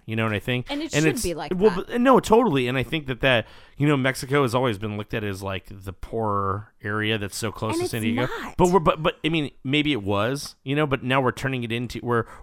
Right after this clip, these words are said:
Speaker 1: we're sharing our resources and we're coming back and forth with each other. And we're now, now we're putting, like, San Diego and the re-, and the rest of the world is starting to funnel money into, because of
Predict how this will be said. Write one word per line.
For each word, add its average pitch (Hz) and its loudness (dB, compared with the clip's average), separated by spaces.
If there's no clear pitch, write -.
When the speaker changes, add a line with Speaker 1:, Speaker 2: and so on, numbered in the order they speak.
Speaker 1:
we're 143 4
sharing 147 0
our 113 6
resources 104 -4
and 107 -6
we're 95 -6
coming 113 -6
back 101 -2
and 92 -8
forth 107 -6
with 113 -6
each 113 -6
other. 120 -4
And 117 -2
we're 113 0
now, 113 0
now 139 4
we're 147 4
putting, - -2
like, 107 -2
San 165 -2
Diego 147 4
and 117 0
the 104 -2
re-, 107 -2
and 113 -2
the 110 0
rest 113 -2
of - -4
the 120 -2
world 120 0
is 92 -6
starting 113 -4
to 95 -6
funnel 113 -4
money 107 -2
into, 110 -4
because 113 -4
of 104 -4